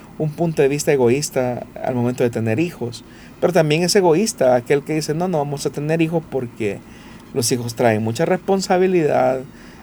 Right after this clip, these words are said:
"Ah, hay que invertir mucho dinero,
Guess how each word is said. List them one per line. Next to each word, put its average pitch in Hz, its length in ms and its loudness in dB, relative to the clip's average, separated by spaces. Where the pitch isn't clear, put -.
"Ah, 113 520 0
hay 120 120 0
que 170 100 -4
invertir 175 420 2
mucho 180 440 2
dinero, 160 640 2